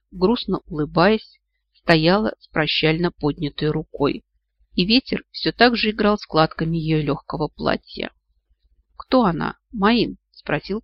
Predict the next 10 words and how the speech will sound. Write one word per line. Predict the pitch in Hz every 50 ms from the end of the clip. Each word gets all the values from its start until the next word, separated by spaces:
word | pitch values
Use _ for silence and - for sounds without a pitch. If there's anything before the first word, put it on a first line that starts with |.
| _ -
потом | - - - - 151 151
командир. | - - 156 165 160 156 156 - - - - - - _ _ _ _ _ _ _ _ _ _ _ -
«Мама!» | 277 269 302 302 294 277 220 151 - _ _ _ _ _ _ _ _ - -
печально | - 165 175 196 190 185
вздохнула | 185 185 160 139 - - 175 175 170 160
девочка. | 160 - 160 147 170 170 - - - - 214 - _ _ _ _ _ _ _ _ _ _ _ -
«А | 254 285
ты?» | - - - 180 170 156 175 220 - _ _ _ _ _ _ _ _ _ _ _ _ _ -
«Девочка | 220 226 - 277 277 247 233 247 - - - - 226 226
въеха, | 220 214 202 202 196 185 - - 190 202